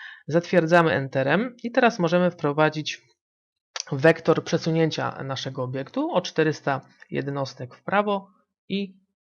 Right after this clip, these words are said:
czterysta jednostek do góry. Zatwierdzamy Enterem i nasz obiekt został przeniesiony, e, właśnie w to miejsce. Dziękuję za oglądanie. Zapraszam do subskrypcji, e, kanału, do przeglądnięcia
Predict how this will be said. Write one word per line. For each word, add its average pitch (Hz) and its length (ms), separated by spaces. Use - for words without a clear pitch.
czterysta 143 600
jednostek 131 480
do 131 140
góry. 175 320
Zatwierdzamy 143 680
Enterem 143 500
i 175 80
nasz 151 300
obiekt 135 320
został 127 340
przeniesiony, 147 800
e, 135 520
właśnie 147 280
w 123 60
to 131 100
miejsce. 127 360
Dziękuję 147 380
za 135 180
oglądanie. 165 640
Zapraszam 135 540
do 131 120
subskrypcji, - 960
e, 127 260
kanału, 170 420
do 139 140
przeglądnięcia 135 920